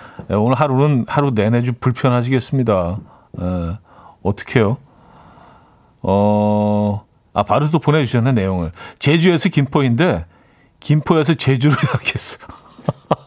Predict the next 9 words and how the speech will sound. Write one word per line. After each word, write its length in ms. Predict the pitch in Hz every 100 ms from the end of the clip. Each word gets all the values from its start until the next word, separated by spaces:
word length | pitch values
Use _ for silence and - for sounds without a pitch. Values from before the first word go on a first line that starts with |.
| - - _ _ _ - - _ - - - - - - 294 - - - - - - - -
아이고, 180 | 127 175
웃으면 400 | 185 147 254 185
안 120 | 170
되는데. 360 | 165 185 170 160 - - - - - -
아, 200 | - 143 156
제가 240 | - -
죄송합니다. 560 | - 147 - 175 127 113
이거, 280 | 117 135 135 - - - - - - - - -
어, 640 | 117 113 110 110 107 107